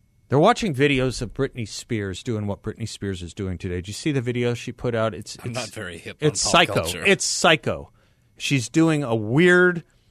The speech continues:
Speaker 1: macabre dance with knives, and it's just weird.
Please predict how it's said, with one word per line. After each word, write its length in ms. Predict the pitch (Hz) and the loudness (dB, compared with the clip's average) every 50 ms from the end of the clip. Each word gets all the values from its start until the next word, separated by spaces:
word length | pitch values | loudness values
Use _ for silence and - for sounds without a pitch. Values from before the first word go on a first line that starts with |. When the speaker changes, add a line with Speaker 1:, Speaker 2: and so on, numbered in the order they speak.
| _ _ _ _ | _ _ _ _
Speaker 1:
macabre 600 | 113 120 120 - - 151 143 139 139 135 123 120 | -4 -4 -4 -4 0 4 4 6 6 4 2 0
dance 600 | 120 127 123 127 127 120 117 - - - - - - _ _ _ _ | 0 0 2 2 2 0 -2 -4 -6 -10 -12 -14 -18 _ _ _ _
with 240 | - 113 107 - - | -4 -4 -4 -4 -6
knives, 760 | 104 104 110 113 107 87 71 62 65 - - - - - - _ _ _ _ _ _ _ _ _ _ _ _ _ _ | -6 -2 0 0 0 0 -2 -6 -12 -16 -16 -18 -18 -18 -20 _ _ _ _ _ _ _ _ _ _ _ _ _ _
and 380 | - 117 117 117 113 110 110 104 - | -2 0 0 2 0 0 -2 -4 -4
it's 340 | - 139 139 - - - - | -2 0 0 0 -2 -8 -12
just 460 | - - 139 131 110 107 - - - - - _ - | -6 -2 0 0 0 0 -4 -8 -12 -16 -18 _ -14
weird. 460 | 82 85 104 110 92 82 62 - - | -6 -2 -2 -2 -2 -2 -6 -12 -18